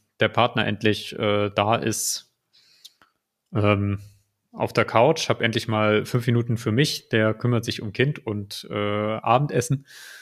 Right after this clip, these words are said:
Und jetzt hab ich halt meine fünf Minuten und scroll durch, keine Ahnung,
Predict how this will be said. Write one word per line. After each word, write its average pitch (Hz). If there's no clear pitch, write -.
Und 113
jetzt -
hab 127
ich 120
halt 113
meine 110
fünf 131
Minuten 123
und 110
scroll 107
durch, 98
keine 92
Ahnung, 92